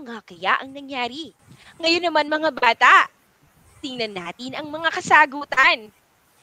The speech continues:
Tila, tila ano kaya? Tila kukuha siya ng pambayad.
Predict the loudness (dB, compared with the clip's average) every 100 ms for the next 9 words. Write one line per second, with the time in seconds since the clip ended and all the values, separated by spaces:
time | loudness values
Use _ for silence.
0 | _ _ _ _ -6 -4 4 6 8 8
1 | 8 6 0 _ -2 4 4 4 2 2
2 | 4 4 2 -4 _ _ _ -20 -20 _
3 | _ _ _ _ _ _ _ _ _ _
4 | _ _ _ _ _ -8 -4 -4 -4 -10
5 | -10 -8 -8 -6 -6 -4 -4 2 4 6
6 | 4 2 0 -4 -20